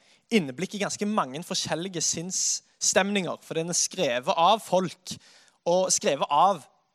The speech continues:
vanlige folk. Og vanlige folk har, eh, et humør som går opp og ned. Eh,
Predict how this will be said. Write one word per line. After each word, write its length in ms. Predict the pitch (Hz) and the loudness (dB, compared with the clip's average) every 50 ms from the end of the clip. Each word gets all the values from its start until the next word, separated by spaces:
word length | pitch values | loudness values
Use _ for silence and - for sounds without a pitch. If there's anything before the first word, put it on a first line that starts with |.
| _ _ _ _ - | _ _ _ _ 4
vanlige 360 | 220 220 156 147 208 285 262 | 4 4 4 4 2 2 2
folk. 400 | - 170 110 - - - - - - _ _ _ _ _ _ _ _ _ | 2 0 -2 -2 -8 -16 -18 -18 -20 _ _ _ _ _ _ _ _ _
Og 220 | 170 185 208 208 175 | 6 6 6 8 8
vanlige 460 | 262 240 165 143 156 202 220 262 226 | 8 8 8 6 0 -2 -2 -2 0
folk 480 | - 208 233 247 - - - - - - - | 4 4 4 4 2 -2 -10 -16 -16 -16 -2
har, 400 | - - 185 220 226 226 226 196 165 151 - - _ _ _ _ _ - | 2 6 6 8 8 6 4 2 -4 -10 -16 -20 _ _ _ _ _ 0
eh, 880 | 151 160 170 175 175 175 170 170 170 175 170 170 170 165 170 160 - 190 | 2 4 6 6 6 6 6 6 4 4 4 2 2 0 0 -2 -2 -4
et 180 | 180 - - - | -6 -6 -6 -4
humør 400 | 240 254 202 214 226 175 - - - - _ _ _ - _ _ | 0 4 6 6 6 6 4 0 -8 -16 _ _ _ -20 _ _
som 240 | - - 208 226 220 | 0 2 4 4 6
går 120 | 214 220 214 | 6 6 6
opp 160 | 214 - 202 | 6 6 4
og 80 | 196 | 4
ned. 220 | - 196 180 180 - - - - _ - - - - - - - - - | 6 6 6 4 2 -2 -12 -16 _ -20 -20 -20 -20 -20 -20 -20 -8 2
Eh, 560 | 170 175 190 202 208 214 214 208 208 202 202 | 4 6 6 8 8 6 6 6 6 4 2